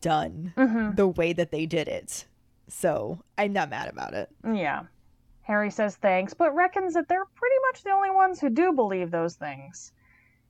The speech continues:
Speaker 2: And Luna disagrees, as she tosses the aforementioned apple to the baby Thestral, who, in typical toddler fashion, doesn't want a damn thing to do with it.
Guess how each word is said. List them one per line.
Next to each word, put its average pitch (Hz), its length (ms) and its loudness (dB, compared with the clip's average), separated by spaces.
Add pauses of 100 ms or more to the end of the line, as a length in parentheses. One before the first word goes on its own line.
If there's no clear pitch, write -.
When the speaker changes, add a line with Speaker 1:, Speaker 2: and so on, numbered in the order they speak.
(160)
Speaker 2:
And 285 100 0
Luna 453 140 2 (140)
disagrees, 440 840 0 (680)
as 247 140 -4
she 262 120 -2
tosses 214 540 0
the 208 280 -6 (100)
aforementioned 208 760 -2
apple 196 360 -2
to 226 100 -2
the 208 80 -2
baby 185 320 -2
Thestral, 190 580 -2
who, 254 320 -2
in 233 140 -2
typical 294 360 0
toddler 233 380 2
fashion, 202 520 -4
doesn't 202 300 0
want 185 180 -2
a 165 80 -6
damn 208 460 -2
thing 190 220 -2
to 165 80 -2
do 170 160 0
with 143 180 -2
it. 143 260 -4